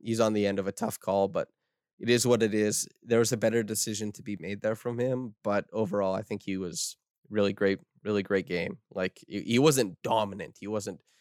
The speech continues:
taking over or anything like that, but really nice game from him. Wish he could have closed it out, but the Raptors have him playing very aggressive, and he has to cover a lot of ground defensively, so he is racking up fouls. And unlike in the, in the,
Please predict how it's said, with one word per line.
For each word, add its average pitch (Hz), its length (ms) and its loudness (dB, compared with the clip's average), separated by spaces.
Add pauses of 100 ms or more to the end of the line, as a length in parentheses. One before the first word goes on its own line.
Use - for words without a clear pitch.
(160)
taking 104 400 -2
over 90 300 -2
or - 20 -2
anything 80 340 -8
like 95 200 -14
that, 85 260 -2
but 85 160 -2 (500)
really 123 280 4
nice 104 240 2
game 95 200 -2
from 95 200 -6
him. 98 300 -6 (200)
Wish 113 240 2
he 117 80 0
could 104 140 0
have 95 80 -2
closed 95 320 0
it 92 80 0
out, 90 240 0
but 90 180 0 (400)
the 107 80 0
Raptors 139 380 4
have 131 180 4
him 127 100 2
playing 113 520 2 (640)
very 139 340 6
aggressive, 120 580 4
and 101 120 0
he 110 40 2
has 117 140 2
to 120 80 -10
cover 120 220 0
a 104 80 2
lot 98 160 2
of 104 60 -10
ground 95 180 -2
defensively, 95 560 -6
so 95 160 -4
he 117 200 2
is 104 140 0
racking 101 580 -2
up 95 140 -4
fouls. - 560 -4
And 117 100 0
unlike 135 420 4
in 107 120 0
the, 98 380 -6 (360)
in 110 140 0
the, 101 140 -2